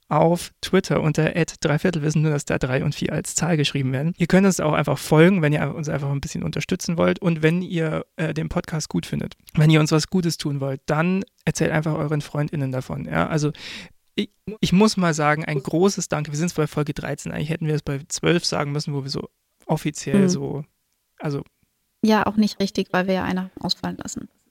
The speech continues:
Speaker 1: Ja, also sind wir jetzt ein Jahr alt ungefähr.
Speaker 2: Ja, n-, über.
Speaker 1: Über. Egal. Trotzdem. Also in letzter Zeit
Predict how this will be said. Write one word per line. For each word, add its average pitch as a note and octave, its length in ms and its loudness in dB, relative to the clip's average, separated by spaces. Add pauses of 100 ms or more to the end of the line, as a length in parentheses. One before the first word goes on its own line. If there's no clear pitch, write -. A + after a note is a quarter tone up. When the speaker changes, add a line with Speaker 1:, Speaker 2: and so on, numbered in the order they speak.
(160)
Speaker 1:
Ja, D3+ 360 -4
also D#3+ 160 2
sind D#3+ 160 2
wir D3+ 60 4
jetzt D#3 240 0
ein D3+ 40 2
Jahr C3+ 380 -2
alt - 320 -10 (100)
ungefähr. C#3 460 -8 (540)
Speaker 2:
Ja, - 680 -2 (320)
n-, E3+ 320 -6
über. - 380 -2 (160)
Speaker 1:
Über. D#3 320 0 (300)
Egal. D#3 340 2 (300)
Trotzdem. D3 460 -2 (420)
Also D3+ 200 4
in D#3 140 -2
letzter F#3+ 300 2
Zeit E3+ 500 -2